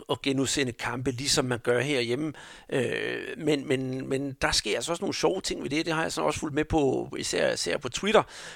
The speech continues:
For eksempel, da, da Danmark og Brasilien, de spillede et bevis her på dansk T V, at der var nogen, der beskrev, der, nogen, der skrev, "Ham der Martin Jørgensen, han bliver garanteret god en dag." Og så kunne man grine lidt af det,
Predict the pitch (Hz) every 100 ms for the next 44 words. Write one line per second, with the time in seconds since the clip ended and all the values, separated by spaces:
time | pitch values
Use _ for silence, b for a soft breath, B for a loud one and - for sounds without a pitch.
0 | - 151 127 170 139 135 127 123 113 -
1 | - 113 131 147 127 - - 175 135 123
2 | - 147 147 127 123 120 147 139 - 131
3 | - - 160 104 - B B B 143 127
4 | 123 147 127 - - - 110 104 107 139
5 | - - - 135 147 127 117 - 117 135
6 | 107 113 127 131 117 113 143 131 160 156
7 | 127 170 127 - B B B - 127 151
8 | 139 - 151 156 139 139 - 233 -